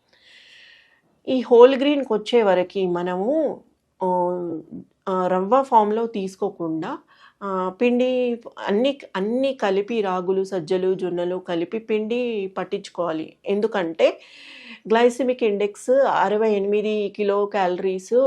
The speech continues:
మామూలు దలియా ఫామ్‌లో ఉంటుంది. అలా తీసుకోకుండా పిండి ఫామ్‌లో అంటే పట్టించుకున్న ఫ్లోర్ ఫామ్‌లో తీసుకున్నట్లయితే గ్లైసెమిక్ ఇండెక్స్ వన్ నాట్ ఎయిట్ ఫో-, వన్ నాట్ ఫోర్ క్యాలరీస్‌కి పెరుగుతుంది. గ్లైసెమిక్ ఇండెక్స్ పెరుగు-,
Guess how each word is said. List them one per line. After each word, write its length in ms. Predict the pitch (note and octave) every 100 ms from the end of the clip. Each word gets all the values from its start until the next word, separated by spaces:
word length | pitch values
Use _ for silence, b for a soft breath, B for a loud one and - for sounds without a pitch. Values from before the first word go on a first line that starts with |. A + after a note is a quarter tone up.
| A3 F#3+ E3+ - -
మామూలు 500 | - F#3 F#3 G#3 G3
దలియా 400 | D#3+ F#3 A3 A#3
ఫామ్‌లో 480 | A#3 F#3+ F3+ G3+ F#3+
ఉంటుంది. 560 | E3 F3 E3 F3 - _ b b b b _ -
అలా 260 | G#3+ A3+ A#3
తీసుకోకుండా 920 | A#3 A#3+ A#3+ B3 B3 G3+ F3 F#3+ A#3
పిండి 380 | A#3 A3+ A#3
ఫామ్‌లో 500 | B3+ A3 F#3+ F3 F3 -
అంటే 280 | F#3 A#3+ D#4+ -
పట్టించుకున్న 580 | G#3 A#3+ A#3 - A3+ G#3 G3 F#3 F3+ F3+
ఫ్లోర్ 360 | A3+ A3 A3+ A3+
ఫామ్‌లో 380 | A3+ F#3+ G3 G#3
తీసుకున్నట్లయితే 960 | G3+ F#3+ - G#3+ G3 F3 F3 E3 F3+
గ్లైసెమిక్ 560 | A3 F#3 F3 G3 F#3+ G3
ఇండెక్స్ 460 | F3 F#3 F#3+ C4+ D4 B B B G3
వన్ 140 | G#3
నాట్ 200 | G#3+ G#3+
ఎయిట్ 260 | G#3 G3+ G3+
ఫో-, 440 | - A3 A3 G3
వన్ 140 | F#3+ F#3+
నాట్ 200 | G3+ - F#3+ F3+
ఫోర్ 300 | F3 G#3+ A3
క్యాలరీస్‌కి 560 | G#3+ G3 F3 G3 G3+ -
పెరుగుతుంది. 580 | - G3 F#3+ G3 E3+ E3
గ్లైసెమిక్ 540 | F#3+ G#3 G#3+ B3+ B3
ఇండెక్స్ 380 | A3 G3 G3+ - G3+
పెరుగు-, 380 | F#3+ G#3 G3+